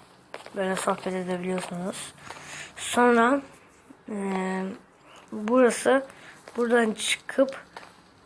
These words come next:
böyle su kaydıranına gidebilirsiniz. Su kaydıranından böyle kayabilirsiniz. İkinci kattan evden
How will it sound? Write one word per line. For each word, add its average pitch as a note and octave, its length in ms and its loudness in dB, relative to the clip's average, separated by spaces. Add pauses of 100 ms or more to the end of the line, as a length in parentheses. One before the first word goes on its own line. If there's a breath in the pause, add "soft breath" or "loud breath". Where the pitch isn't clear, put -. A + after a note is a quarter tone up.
(220)
böyle A3 280 2
su - 220 -6
kaydıranına G#3+ 720 2
gidebilirsiniz. F#3+ 760 -4
Su - 220 -8
kaydıranından F#3 720 -2
böyle F#3 220 -4
kayabilirsiniz. F#3 800 -4
İkinci F3+ 340 -6
kattan F3 420 -10
evden F3 380 -4